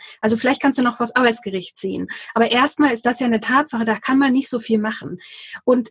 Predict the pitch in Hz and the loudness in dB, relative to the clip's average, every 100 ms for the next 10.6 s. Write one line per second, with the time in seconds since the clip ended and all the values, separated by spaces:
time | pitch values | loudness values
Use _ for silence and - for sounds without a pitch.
0 | _ 254 311 - - 254 247 226 - 233 | _ 0 2 0 -2 0 -2 -2 0 0
1 | 240 240 240 226 226 220 220 214 208 - | 0 -2 0 2 2 2 0 0 -2 -2
2 | 277 - 190 - 180 170 165 - - _ | -2 -2 -4 -4 -6 -6 -8 -10 -14 _
3 | _ _ _ 226 220 220 294 359 392 - | _ _ _ 4 4 2 2 2 2 0
4 | 214 196 208 202 196 220 233 233 220 226 | -4 -2 -4 -2 0 0 2 0 0 2
5 | 220 220 269 269 269 233 226 220 202 160 | 0 0 0 2 0 0 0 2 0 -2
6 | - - - - - 220 226 226 226 - | -6 -12 -16 -18 -4 2 4 4 0 -4
7 | 214 254 - 240 233 233 247 247 226 226 | -2 0 2 2 2 2 0 0 0 -2
8 | 226 220 220 214 220 220 220 202 180 180 | 0 2 4 4 4 4 4 2 -4 0
9 | 214 220 - 233 254 240 214 - 208 190 | 2 2 0 2 4 2 0 -6 -6 -4
10 | 165 - - 196 190 | -6 -10 -10 -8 -8